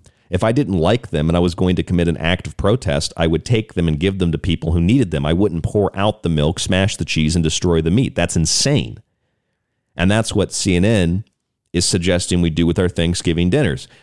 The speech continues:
Just don't make as much food. Okay, but the food is available. So if, if we all agree, let's not make as much food, there's a ton of food still available. So it's just gonna be wasted in whole.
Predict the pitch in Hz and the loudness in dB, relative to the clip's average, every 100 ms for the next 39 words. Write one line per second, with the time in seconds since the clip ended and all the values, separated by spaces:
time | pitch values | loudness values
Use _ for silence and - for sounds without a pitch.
0 | _ _ - 202 - - 151 123 104 113 | _ _ -4 -2 -2 -2 -2 0 2 2
1 | 107 101 95 87 80 - 95 65 - - | 2 0 0 0 0 -2 -2 -2 -4 -14
2 | _ _ _ _ _ _ _ - 113 127 | _ _ _ _ _ _ _ -6 -2 0
3 | 113 110 117 - 170 160 123 101 139 127 | 0 0 -2 0 2 2 0 0 2 2
4 | 73 - _ - 110 98 - - - - | -2 -8 _ -2 0 0 -4 -8 -4 0
5 | 123 135 151 98 127 117 98 110 123 85 | 2 4 2 2 2 2 2 0 0 0
6 | 101 110 117 101 95 - - 156 113 85 | 2 2 0 0 0 -2 0 2 2 0
7 | - _ _ - 120 135 127 - 170 170 | -6 _ _ -4 -2 0 -2 -2 0 0
8 | - - 165 113 - 127 110 120 151 101 | 0 2 2 2 0 0 2 2 2 0
9 | 64 - 127 113 - 135 147 117 104 92 | -2 -2 0 0 0 -2 0 0 2 2
10 | 110 143 - 80 78 104 _ _ _ 120 | 2 0 -2 -2 -2 -6 _ _ _ 0
11 | 113 - 175 123 - | 0 2 0 0 -6